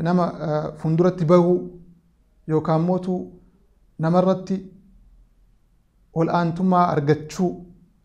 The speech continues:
kana barbaadu. Kunis mallattoo dadhabina iimaanaa keessaa isa tokko. Maal inni kana yoo jennu,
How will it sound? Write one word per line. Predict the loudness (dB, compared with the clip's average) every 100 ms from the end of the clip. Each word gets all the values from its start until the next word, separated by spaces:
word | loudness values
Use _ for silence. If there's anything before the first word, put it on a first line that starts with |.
| _
kana | -2 0 4
barbaadu. | 4 6 6 6 0 -6 -18 -20 -20 -20 _ _
Kunis | -2 0 0 0
mallattoo | 0 0 0 -2
dadhabina | 0 0 -2 -2
iimaanaa | -2 0 0 -2
keessaa | -2 -2
isa | -2 2
tokko. | 2 2 -16 -20 _ _ _ _ _ _ _ _ _ _ _ _ _ _ -2
Maal | 6 8
inni | 8 6
kana | 4 4
yoo | 6
jennu, | 6 4 2